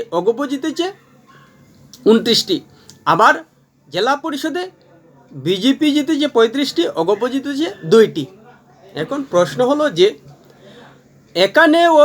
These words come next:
কিন্তু কারচুপি রয়েছে, হচ্ছে, কারণ আমরা শুনতে পেয়েছি যে কংগ্রেস দলের টিকিটে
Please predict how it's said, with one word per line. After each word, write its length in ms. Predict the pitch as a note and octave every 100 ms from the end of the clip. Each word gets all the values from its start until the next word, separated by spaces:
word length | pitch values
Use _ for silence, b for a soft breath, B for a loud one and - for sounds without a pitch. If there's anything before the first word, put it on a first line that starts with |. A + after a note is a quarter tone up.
| D4 C4+
কিন্তু 280 | B3+ A3+ D#4+ -
কারচুপি 440 | G3 G3 - A#3 A#3+
রয়েছে, 360 | F#3+ A3 A3+ B3+ -
হচ্ছে, 280 | F3+ - A#3+ - _ _ _
কারণ 260 | F3 G3 C4+ F#3+
আমরা 220 | F#3+ G3 F3+ - _ -
শুনতে 300 | G3 G#3 C#4+ -
পেয়েছি 320 | D4 - D4+ B3+ D#3
যে 80 | G#3+ - B B B B -
কংগ্রেস 400 | F#3+ G#3 C#4 B3+ F#3+
দলের 200 | G#3+ G#3
টিকিটে 420 | A3 G#3 D4 D#4+